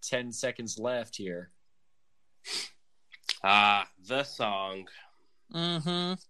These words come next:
Speaker 1: The song. Oh, my, my Spotify's acting up. Come on, Spotify.
Speaker 2: And we're here.
Speaker 1: Oh, the song. You're right.
Speaker 3: So, Everlong, the, the,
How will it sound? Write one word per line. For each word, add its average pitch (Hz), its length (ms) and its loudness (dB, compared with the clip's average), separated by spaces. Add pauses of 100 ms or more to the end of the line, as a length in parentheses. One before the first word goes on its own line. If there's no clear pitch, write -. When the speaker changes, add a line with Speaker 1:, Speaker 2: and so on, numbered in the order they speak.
(800)
Speaker 1:
The 113 160 0
song. 131 520 -4 (200)
Oh, 113 140 2
my, 131 280 0 (120)
my 147 140 0
Spotify's 151 640 -2
acting 135 260 -4
up. 131 140 -8
Come 156 120 -4
on, 147 80 -2
Spotify. 135 440 -6 (1080)
Speaker 2:
And 143 220 -2
we're 147 140 -2
here. 127 120 0 (180)
Speaker 1:
Oh, 131 280 -2
the 113 180 -6
song. 98 680 -6 (1120)
You're 95 180 -12
right. 95 380 -4 (2000)
Speaker 3:
So, 143 540 6
Everlong, 151 680 0
the, 156 280 -2 (480)
the, 180 380 4